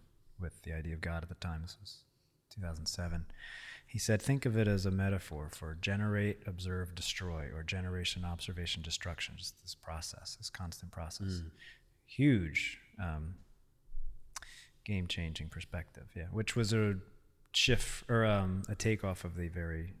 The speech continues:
Speaker 1: you know, a lot of Vedic and, uh, Hindu ideas of God as a three-part process that is essentially just always there and constant, and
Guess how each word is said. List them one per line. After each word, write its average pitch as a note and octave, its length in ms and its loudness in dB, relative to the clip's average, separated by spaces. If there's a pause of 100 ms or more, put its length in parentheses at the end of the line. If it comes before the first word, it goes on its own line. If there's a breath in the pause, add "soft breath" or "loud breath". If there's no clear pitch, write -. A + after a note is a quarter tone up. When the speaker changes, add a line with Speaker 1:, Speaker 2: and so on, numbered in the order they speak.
(280)
Speaker 1:
you E2 60 -6
know, D#2+ 60 -6 (120)
a F#2+ 40 -2
lot F#2 200 0
of E2 100 -2
Vedic E2+ 420 0
and, D2+ 240 -6 (840 loud breath)
uh, E2 80 -10 (100)
Hindu E2 540 -2
ideas D#2+ 460 -2
of C#2+ 120 -10 (460)
God C#2+ 340 -4
as C#2+ 200 -10
a - 40 -14 (140)
three-part D#2+ 540 -6
process D#2+ 640 -6
that C#2 120 -14 (220)
is F2 120 -10
essentially D#2 440 -6
just D#2+ 180 -10
always D#2 380 -6
there D2 360 -2
and E2+ 260 -8
constant, D2 500 -8
and D2+ 160 -10